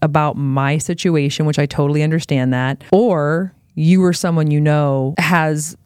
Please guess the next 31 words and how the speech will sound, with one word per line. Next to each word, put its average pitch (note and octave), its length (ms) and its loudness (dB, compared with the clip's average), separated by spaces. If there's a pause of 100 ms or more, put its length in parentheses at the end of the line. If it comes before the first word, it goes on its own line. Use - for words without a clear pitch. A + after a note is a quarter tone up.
(120)
potential D#3+ 500 0
surrogacy C#3 880 -2
in D3 160 0
your C#3+ 120 0
future. C#3 380 -2
So D3+ 140 -2
I'm D#3 60 -2
gonna E3 160 0
try F3 240 -2
to D#3 80 -4
quench, - 720 -4
um, C3 420 -4 (400)
the E3+ 140 0
thirst D3+ 600 -2
for D#3 160 0
both D3+ 360 0
of D3 80 0
those C#3+ 240 0
options - 880 -4 (500)
as E3 140 2
best D3 320 -2
as D3 100 -4
I C#3 120 0
can. C#3 420 -4
So D#3 240 -4
for E3 100 -2
those F3+ 300 2
of F#3+ 100 0
you G3 160 2
asking C#3+ 600 0
why C#3 600 -2